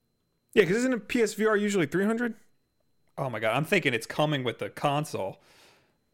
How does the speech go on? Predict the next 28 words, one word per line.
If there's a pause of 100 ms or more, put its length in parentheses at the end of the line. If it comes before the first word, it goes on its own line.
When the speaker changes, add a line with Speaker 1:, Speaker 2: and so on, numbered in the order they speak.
(180)
Speaker 2:
No.
Speaker 1:
No,
it's
just,
it's
Speaker 2:
It's
Speaker 1:
just
a
Speaker 2:
just
the
P
S
V
R
unit.
Speaker 1:
Yeah. (400)
Speaker 2:
With
the,
with
the
four
K
pass-through. (560)
Might
I
add.
Speaker 1:
Yeah. (720)
Speaker 2:
Uh,